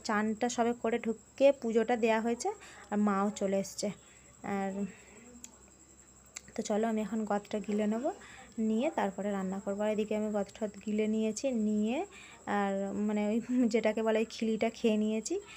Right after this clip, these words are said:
মানে হলো গদ গেলাটা আবার কি, যে যাই হোক খেয়ে নিয়ে আর এদিকে রান্নাও বসিয়ে দিয়েছিলাম। আর ঢ্যাঁড়সের তরকারি, ডাল আর মাছ মানে ওদের জন্য করেছিলাম, উম, বাপ আর মেয়ের জন্য। আর এদিকে দেখো মেয়ের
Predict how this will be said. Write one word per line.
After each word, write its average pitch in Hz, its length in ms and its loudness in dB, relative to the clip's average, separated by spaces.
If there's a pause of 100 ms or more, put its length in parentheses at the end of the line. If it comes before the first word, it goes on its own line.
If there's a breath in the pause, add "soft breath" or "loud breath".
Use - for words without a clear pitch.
(180 loud breath)
মানে 226 140 2
হলো 220 160 6
গদ 214 240 6 (100)
গেলাটা 214 280 4
আবার 208 160 2
কি, 202 280 -6 (120)
যে 208 140 -6
যাই 208 160 2
হোক 202 140 -4 (260)
খেয়ে 214 240 0
নিয়ে 240 200 0
আর 262 60 0
এদিকে 220 240 0
রান্নাও 202 380 0
বসিয়ে 202 340 -4
দিয়েছিলাম। 214 460 -2 (440 loud breath)
আর 196 100 2
ঢ্যাঁড়সের 202 480 2
তরকারি, 208 480 2 (140)
ডাল 214 280 2
আর 233 160 2
মাছ 202 340 0 (100)
মানে 214 160 2
ওদের 208 240 0
জন্য 208 220 2
করেছিলাম, 208 560 0 (380)
উম, 196 200 -4 (140)
বাপ 202 220 2
আর 208 100 2
মেয়ের 196 260 0
জন্য। 226 140 -4
আর 214 160 -2
এদিকে 202 200 -4 (120)
দেখো 208 220 -6
মেয়ের 214 300 0